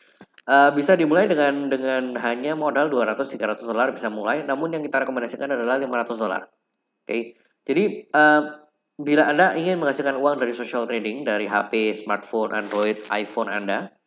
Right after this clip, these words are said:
Anda nggak perlu keluar rumah, Anda hanya perlu koneksi internet, Anda tinggal perlu download, eh, Anda tinggal visit ke website kita, eh, W W W dot one click dot trade. Eh,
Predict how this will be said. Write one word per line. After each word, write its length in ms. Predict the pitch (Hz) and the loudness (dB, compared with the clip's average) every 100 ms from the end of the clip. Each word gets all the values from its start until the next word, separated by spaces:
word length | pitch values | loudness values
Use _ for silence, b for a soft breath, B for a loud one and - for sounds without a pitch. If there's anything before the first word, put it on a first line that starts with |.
| _ _ _ 131 | _ _ _ 2
Anda 160 | 180 | 4
nggak 160 | 233 233 | 4 4
perlu 160 | 165 | 0
keluar 240 | 151 147 127 | 4 2 2
rumah, 320 | 120 107 151 - - | 0 -2 -4 -10 -8
Anda 160 | 117 135 | -2 0
hanya 160 | 120 113 | -2 -4
perlu 160 | 127 | -4
koneksi 320 | 117 117 - | -2 -4 -4
internet, 320 | 113 110 151 147 | -4 -2 -2 -4
Anda 160 | 110 113 | -6 -4
tinggal 320 | 117 110 107 - | -2 -2 -2 -2
perlu 240 | 110 113 | -4 -2
download, 560 | 107 104 107 123 123 - - | 0 0 2 0 0 -16 -8
eh, 300 | 110 107 104 123 | -4 -4 -4 0
Anda 160 | 135 | 0
tinggal 640 | 151 131 123 117 113 101 - - | 0 2 4 4 2 0 -6 -2
visit 400 | 147 - - 127 | 0 2 -2 0
ke 40 | |
website 580 | 123 113 - 120 113 - | 2 2 2 0 0 -6
kita, 400 | - 131 214 - _ _ _ _ - | 0 0 0 -8 _ _ _ _ -6
eh, 180 | 117 117 | -2 0
W 40 | 120 | 0
W 240 | 123 117 135 | 0 0 0
W 80 | |
dot 160 | 156 120 117 | 0 -2 -4
one 160 | 110 | -6
click 160 | 123 110 | -6 -4
dot 160 | 107 - | -4 2
trade. 320 | 156 - - _ _ _ _ | 2 2 -12 _ _ _ _
Eh, 440 | 104 107 104 101 | -4 -2 0 -2